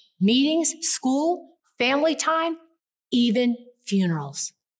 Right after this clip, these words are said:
Nine out of ten college students text during class. Two to three minutes is too long for them to pay attention without checking their phones,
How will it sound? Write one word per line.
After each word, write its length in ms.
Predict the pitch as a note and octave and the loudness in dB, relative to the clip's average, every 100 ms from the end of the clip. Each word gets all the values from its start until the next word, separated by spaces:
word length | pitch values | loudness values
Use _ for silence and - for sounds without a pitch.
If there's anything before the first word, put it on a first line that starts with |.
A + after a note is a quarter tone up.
| _ _ _ _ F3+ | _ _ _ _ 0
Nine 440 | G3 A3+ C4+ D4 | 4 4 2 2
out 140 | B3 | 0
of 140 | - - | -2 -4
ten 320 | - A#3 C4 | -4 -2 -2
college 400 | - B3 A#3+ G#3+ | 0 2 2 2
students 480 | - F#3+ E3 E3+ - | 0 -2 -4 -2 -4
text 460 | - A3 - - - | -2 -2 -2 -4 -4
during 280 | F#3+ F#3 E3+ | -4 -4 -6
class. 560 | - F#3 - - - - _ _ _ _ _ _ | -2 -2 -2 -6 -8 -12 _ _ _ _ _ _
Two 200 | - C#4+ | 0 2
to 80 | D#4 | 2
three 260 | D4+ D4+ C4+ | 0 0 2
minutes 420 | A3 B3 D#4 - | 4 2 0 0
is 180 | G#3 - | 0 0
too 380 | - - D#4+ E4 | 0 0 2 2
long 380 | D#4+ E4 E4+ D4+ | 2 2 2 2
for 140 | G#3+ | 0
them 220 | F#3 F3 | -2 -2
to 120 | - F3 | -6 -6
pay 200 | A3+ G#3 | -2 -2
attention 520 | - B3+ A#3+ G#3 E3+ | -2 0 0 0 -2
without 260 | F#3 F#3 | -2 -2
checking 380 | - G#3+ G#3 F#3+ | -2 -2 -2 -2
their 100 | F3 | -4
phones, 500 | D#3+ A3 F3+ C3+ - | -4 -2 -2 -4 -10